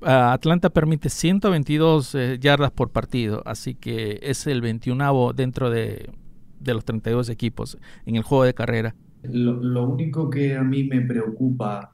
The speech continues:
Speaker 2: de este partido es que nosotros venimos, ellos también, pero venimos de jugar domingo y jugamos jueves.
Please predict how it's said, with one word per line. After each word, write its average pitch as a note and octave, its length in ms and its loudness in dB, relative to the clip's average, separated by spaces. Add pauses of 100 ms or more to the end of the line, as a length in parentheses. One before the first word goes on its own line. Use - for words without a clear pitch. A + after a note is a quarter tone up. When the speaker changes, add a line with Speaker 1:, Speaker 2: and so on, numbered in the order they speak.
Speaker 2:
de A2 180 -2
este A2+ 140 -4
partido C3+ 460 -2
es B2 100 -2
que A#2 60 -2
nosotros B2 500 -2
venimos, A2+ 460 -2
ellos C3 220 0
también, G2+ 440 -2
pero G2 360 -6
venimos A#2 400 -2
de A#2+ 80 -4
jugar A2 500 -6 (460)
domingo A2+ 600 2 (200)
y - 80 -6
jugamos B2 680 -2 (100)
jueves. A2 380 -2